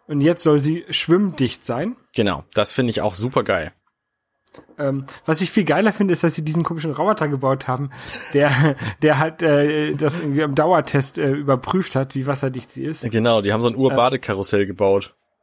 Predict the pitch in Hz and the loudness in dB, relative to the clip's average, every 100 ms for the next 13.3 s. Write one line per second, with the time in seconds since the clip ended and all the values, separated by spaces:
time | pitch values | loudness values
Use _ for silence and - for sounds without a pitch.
0 | _ - - 117 113 - 131 127 151 156 | _ -20 -6 -2 0 0 -2 0 0 -2
1 | 156 - 104 107 - - - - - - | -6 -4 -2 -2 -2 -8 -8 -10 -12 -16
2 | - - 98 110 127 131 123 - - - | -14 -6 -4 -4 -8 -10 -10 -16 -20 -20
3 | 117 _ - 123 151 143 143 135 139 131 | -20 _ -16 -4 -2 2 0 0 0 -2
4 | 131 131 147 131 - 139 196 - _ _ | -4 -6 -8 -10 -6 -6 -6 -12 _ _
5 | _ _ _ _ _ _ _ _ - - | _ _ _ _ _ _ _ _ -20 -4
6 | 143 139 139 143 143 127 139 143 - - | 2 2 2 0 0 0 2 0 -6 -6
7 | - 160 151 165 185 208 196 - 131 117 | -2 0 0 -2 0 0 2 2 0 0
8 | 104 113 143 - 151 135 131 131 127 135 | -2 -2 -2 -2 -2 -2 0 2 2 0
9 | - 135 131 123 110 - 123 127 120 117 | 0 2 4 2 0 -2 -4 -2 -4 -6
10 | - 110 110 - - - 110 127 120 123 | -2 0 0 -4 -12 -2 0 2 0 0
11 | 107 110 - 117 123 113 110 104 104 101 | -2 0 0 0 2 0 2 2 2 -2
12 | 113 104 98 92 92 82 90 95 80 _ | 0 0 0 -2 -4 -2 -2 -2 -6 _
13 | 92 85 | -12 -12